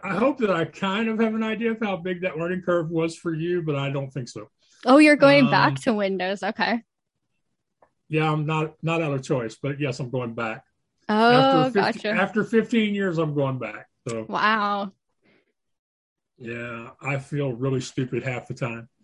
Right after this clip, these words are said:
Speaker 2: Yeah, that's gonna be a big learning curve. Like, I can't imagine. I don't remember the last time I used a Windows computer. It's probably been ten years.
Speaker 1: Well, considering that, you know,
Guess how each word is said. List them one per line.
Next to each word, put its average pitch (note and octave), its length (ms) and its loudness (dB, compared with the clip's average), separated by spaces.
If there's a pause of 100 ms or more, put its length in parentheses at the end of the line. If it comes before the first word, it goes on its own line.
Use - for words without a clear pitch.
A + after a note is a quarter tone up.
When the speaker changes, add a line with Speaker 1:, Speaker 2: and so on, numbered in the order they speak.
Speaker 2:
Yeah, A#3+ 240 4
that's A3+ 260 4
gonna G4 260 6
be B3 140 6
a A3+ 120 8
big A3+ 300 -2
learning B3+ 380 4
curve. A3 340 0
Like, G#3+ 220 -2
I A3 100 -2
can't B3+ 240 -2
imagine. G#3+ 480 -2
I G#3 100 -4
don't G#3+ 160 -4
remember G#3+ 320 -4
the G#3 100 -2
last G3 340 -4
time G3+ 220 -4
I G3+ 100 0
used G3+ 360 -2
a G#3+ 80 -4
Windows G3+ 420 2
computer. G#3+ 400 2
It's G#3 140 0
probably G#3 420 0
been G3+ 200 -4
ten G#3 240 -6
years. A3+ 480 -6 (1160)
Speaker 1:
Well, D3 200 -2
considering F3 560 -4
that, C#3+ 260 -2 (100)
you D#3 100 -4
know, B2 400 -4